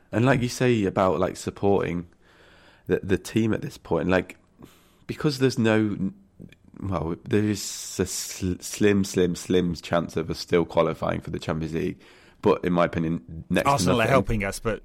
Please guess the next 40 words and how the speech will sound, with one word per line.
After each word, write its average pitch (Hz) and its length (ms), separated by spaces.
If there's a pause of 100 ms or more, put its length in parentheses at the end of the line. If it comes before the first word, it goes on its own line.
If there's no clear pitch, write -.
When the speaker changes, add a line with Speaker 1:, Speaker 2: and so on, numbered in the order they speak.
(120)
Speaker 2:
Spurs 101 380
are 92 40
Speaker 1:
Yeah. 104 100
Speaker 2:
playing 90 180
well. 85 260 (260)
Speaker 1:
But 82 180
Spurs 82 260
are 78 140
playing 80 300
well, 78 240
yeah. 78 220 (580)
But - 160
in 95 80
my 101 160
opinion, 87 320
next - 200
to 85 120
nothing. 95 440 (440)
When, 127 300 (100)
when 110 200
you 95 60
kind 95 240
of 87 60
talk 92 240
about, 82 180
like, - 120
supporting 87 500
the 87 80
team, 120 240
and 95 100
I'm 117 140
all 117 140
for 92 200
that 85 140
as 87 120
well, 90 380 (380)
there's 110 140
no 139 120
point, 120 340
though. 71 200